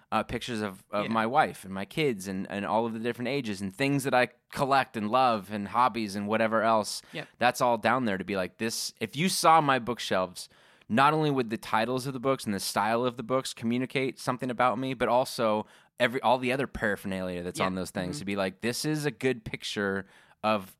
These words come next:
Speaker 1: of a Brent that you may or may not know. I don't know. You
Speaker 2: Mm-hmm.
Speaker 1: know what I mean? So, um, I thought that that was a brilliant idea. Uh, so I'm not, like, you know, do, do what you want with it, but I think it's a, it's, it's an interesting project.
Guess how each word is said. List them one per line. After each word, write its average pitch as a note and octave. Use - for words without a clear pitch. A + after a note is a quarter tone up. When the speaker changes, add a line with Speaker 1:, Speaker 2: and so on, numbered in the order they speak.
Speaker 1:
of G#2
a G#2
Brent A2
that A2+
you B2+
may C3+
or C#3
may B2
not A#2+
know. A2
I E2+
don't B2+
know. G#2+
You E2
Speaker 2:
Mm-hmm. A2+
Speaker 1:
know A#2+
what A#2
I A2
mean? A#2
So, G#2+
um, G#2
I A#2
thought A#2
that G2
that G2+
was F#2+
a F#2+
brilliant F#2+
idea. F2
Uh, D#2+
so -
I'm B2+
not, D#3
like, A2+
you B2+
know, F2+
do, C#3+
do E3
what E3
you C#3+
want B2+
with G2
it, G2+
but A2
I A2
think D3+
it's D#3
a, B2
it's, A2+
it's -
an A#2+
interesting A2
project. A2+